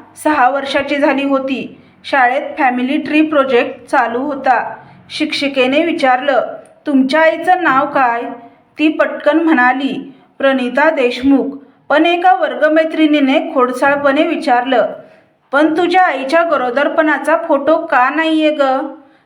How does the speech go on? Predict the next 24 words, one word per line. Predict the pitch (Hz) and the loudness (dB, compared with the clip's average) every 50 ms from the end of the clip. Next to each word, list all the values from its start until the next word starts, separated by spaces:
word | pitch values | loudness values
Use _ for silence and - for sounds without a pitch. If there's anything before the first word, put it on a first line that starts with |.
| _ - - | _ -4 0
त्या | 269 294 | 2 2
एका | 294 302 302 311 302 339 339 | 4 2 2 0 0 0 0
प्रश्नाने | 339 339 311 277 277 269 269 285 285 285 269 240 226 233 311 - - - - _ _ - | 0 0 0 0 0 -2 -2 0 0 0 0 -2 -4 -6 -6 -8 -10 -14 -20 _ _ 0
मनवा | 247 254 254 254 262 294 311 | 0 0 2 2 2 0 0
घरी | 285 269 285 233 240 269 | -2 -4 -4 -4 -2 0
आल्यावर | 285 277 262 247 233 226 226 233 254 294 | 2 2 2 0 0 -4 -6 -6 -6 -6
वैतागली. | 311 277 240 226 226 - 247 240 247 254 247 226 202 - - - - _ _ _ _ _ | -6 -6 -6 -8 -2 0 0 0 0 -2 -6 -6 -8 -10 -12 -18 -20 _ _ _ _ _
वैशाली | - 233 254 254 247 - 285 285 269 240 226 226 269 302 - - - _ _ - | -4 -4 -2 -2 -2 -2 -2 0 0 0 -2 -4 -4 -6 -10 -16 -20 _ _ -2
गच्चीत | 247 262 262 262 269 370 370 - - - | -2 -2 -2 0 -2 -4 -4 -4 -2 -4
कपडे | 302 - - 262 285 285 | -2 -2 0 -2 0 2
वाळत | 285 285 269 269 277 269 | 2 2 2 2 0 -4
घालत | 254 269 320 285 277 269 277 269 | -4 -2 0 0 0 -2 -2 -4
होती. | 285 277 277 262 247 220 - - - - _ _ _ _ _ | -6 -6 -6 -8 -8 -8 -10 -12 -18 -20 _ _ _ _ _
मनवा | 240 254 254 262 269 269 262 233 220 233 - - - - - - - | -2 0 0 0 0 0 0 0 0 0 -2 -6 -12 -16 -20 -12 -10
तिच्या | 277 277 277 320 339 | -10 -4 0 0 0
मागे | 339 330 294 262 269 320 330 | 2 0 0 0 0 -4 -4
गेली | 269 269 247 233 233 269 262 214 - - - - - _ - | 0 0 0 2 2 0 -2 -2 -4 -8 -14 -20 -20 _ -4
आणि | 196 240 269 311 339 | -2 0 2 2 0
विचारलं, | 349 311 269 277 - 269 269 269 269 277 277 254 220 - - - - - _ _ _ _ - | 0 0 -2 -2 0 0 0 0 0 0 0 0 0 -2 -2 -8 -12 -16 _ _ _ _ -2
"तू | 320 339 359 | 2 2 4
माझी | 370 359 359 349 330 330 339 330 | 4 4 2 2 0 0 -2 0
आई | 311 302 294 294 294 269 | 0 0 -2 -4 -6 -6
होतीस | 294 277 277 - 254 240 254 247 | -6 -6 -4 -6 -6 -8 -6 -2
ना? | 254 269 277 | 0 0 0